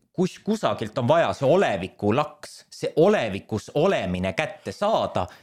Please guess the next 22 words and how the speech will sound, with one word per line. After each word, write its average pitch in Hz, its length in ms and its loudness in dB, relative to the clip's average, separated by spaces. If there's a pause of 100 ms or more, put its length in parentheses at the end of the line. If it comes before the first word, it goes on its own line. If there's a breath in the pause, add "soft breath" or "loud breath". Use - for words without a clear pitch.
sest - 240 -14
muidu 127 320 2
lihtsalt 120 440 -6
minevik 117 420 -2
ja 113 220 2
tulevik 113 440 -2
ei 104 120 -4
lähe 120 160 2
meil 160 200 -2
tööle. 107 360 2 (1600 loud breath)
Aga 196 140 0
jah, 240 80 -4
see 254 100 -2
on 247 80 6
minu 254 160 6 (160)
avastus, 156 680 0 (160)
mismoodi 123 380 0
töötab, - 420 -6 (100)
öö, 113 240 0
tegelikult 117 400 -4
pornotööstus. 98 720 -2 (1040)
Ja 104 280 2